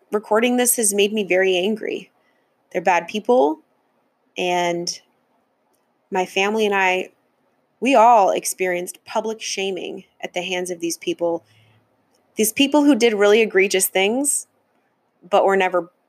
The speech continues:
publicly shamed. They were able to skirt it.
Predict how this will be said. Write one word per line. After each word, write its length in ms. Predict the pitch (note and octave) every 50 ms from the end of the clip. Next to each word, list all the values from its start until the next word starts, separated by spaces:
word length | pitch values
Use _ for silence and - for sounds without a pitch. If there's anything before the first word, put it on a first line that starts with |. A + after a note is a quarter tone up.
| _ _ _
publicly 460 | - F#3 F3+ F3 E3 - - E3+ E3
shamed. 540 | D#3+ - - E3 E3+ E3 D#3+ D#3 E3+ - - _ -
They 160 | F#3 F#3+ G3
were 180 | F#3+ - G3 G3+
able 220 | F#3+ F3+ F3+ F3
to 60 | F3+ F3+
skirt 340 | - - - F#3+ F3+ F3+
it. 200 | F#3 D#3+ - -